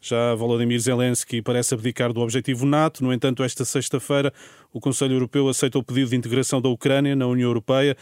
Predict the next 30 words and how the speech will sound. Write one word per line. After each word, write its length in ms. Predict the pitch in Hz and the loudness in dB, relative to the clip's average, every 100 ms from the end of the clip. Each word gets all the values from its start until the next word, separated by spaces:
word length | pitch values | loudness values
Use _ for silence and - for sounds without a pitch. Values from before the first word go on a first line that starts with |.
| - - - | -12 -20 -20
Está 240 | - 107 | -6 -2
dado 200 | 110 107 | -2 -2
o 40 | |
mote 320 | 113 120 120 - | 0 0 0 -2
para 140 | 113 | -4
um 80 | 113 | -4
processo 380 | - - 120 - | -4 -2 -2 -4
de 60 | |
adesão 380 | 104 104 123 120 | -4 -2 0 0
que 80 | - | -2
fará 240 | 113 117 | -2 0
o 60 | 110 | -2
seu 240 | - 117 | -2 -4
longo 460 | 113 120 123 117 107 | 0 0 2 0 -4
caminho 640 | - 120 131 151 156 120 | -2 0 2 2 2 0
e 40 | 110 | -2
que 160 | - | -4
não 320 | 113 120 123 139 | -2 0 0 -2
agradará 640 | 117 120 110 113 113 113 | -2 -2 0 0 0 -2
ao 180 | 113 107 | -4 -6
Kremlin. 580 | - 120 127 127 127 123 - - - | -4 -2 0 0 0 -4 -8 -20 -4
As 200 | 113 113 | -2 -2
sanções 1000 | - 127 127 - 143 143 139 127 113 - | -2 -2 0 2 2 4 4 2 -2 -4
vão 180 | 113 117 | -4 -2
ter 220 | 127 113 | -2 0
nova 240 | 117 110 | -2 -2
vaga. 480 | 110 139 151 143 147 - - - _ | 0 2 2 2 -2 -4 -20 -20 _
São 680 | - - 117 117 117 117 123 | -4 0 0 0 0 -4 -4
a 60 | 120 | -4
arma 680 | 117 123 127 120 120 120 | 0 2 0 0 0 -2